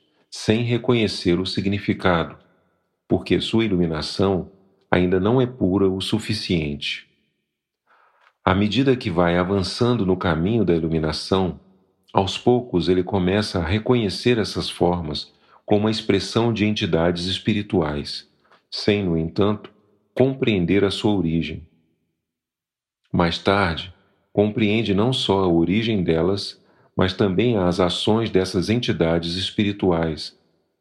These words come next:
bem como seu estado de consciência. E então finalmente percebe que ele mesmo havia habitado esses reinos no passado, e que juntos eles faziam parte de um todo.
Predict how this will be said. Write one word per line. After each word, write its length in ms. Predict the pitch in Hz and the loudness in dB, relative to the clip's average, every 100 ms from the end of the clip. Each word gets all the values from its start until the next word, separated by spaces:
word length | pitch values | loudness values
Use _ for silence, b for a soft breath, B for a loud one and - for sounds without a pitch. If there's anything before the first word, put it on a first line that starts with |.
| - | 0
bem 180 | 92 87 | 0 2
como 300 | 104 98 92 | 0 0 -2
seu 220 | - 87 | 0 -2
estado 420 | - - 92 101 | -2 0 0 0
de 80 | 113 | -4
consciência. 880 | 113 110 - 92 78 71 - 117 - _ _ _ _ _ _ _ _ _ _ _ _ _ | -2 -2 -2 -2 -2 -6 -10 -10 -14 _ _ _ _ _ _ _ _ _ _ _ _ _
E 100 | - | 0
então 420 | 110 107 120 120 113 | 2 2 2 0 2
finalmente 680 | 131 127 107 87 101 104 | 0 2 2 2 0 -2
percebe 680 | - 98 92 - 90 82 78 | 0 0 0 0 2 2 -2
que 220 | - 90 104 | -4 0 2
ele 160 | 120 | 2
mesmo 480 | 90 87 95 92 95 | 2 2 2 0 -2
havia 340 | 85 95 117 | 0 0 0
habitado 600 | 107 92 92 98 104 85 95 | 2 0 0 2 2 2 2
esses 400 | 127 127 104 82 | 2 0 -4 0
reinos 440 | 90 104 104 82 | 0 2 0 0
no 120 | 95 | -2
passado, 720 | 95 107 - - 87 87 - - _ b b b b - | 0 -2 -2 0 0 0 -4 -18 _ b b b b -6
e 80 | - | -2
que 160 | 107 | 0
juntos 600 | 85 110 139 - 87 - | 2 2 0 0 -4 0
eles 240 | 98 104 98 | 0 0 0
faziam 460 | 104 87 90 110 | 0 0 0 -2
parte 440 | 95 98 104 101 101 | 0 0 2 0 -2
de 140 | 90 | 0
um 120 | 104 | 0
todo. 500 | 90 - 113 92 - | 0 0 0 0 -6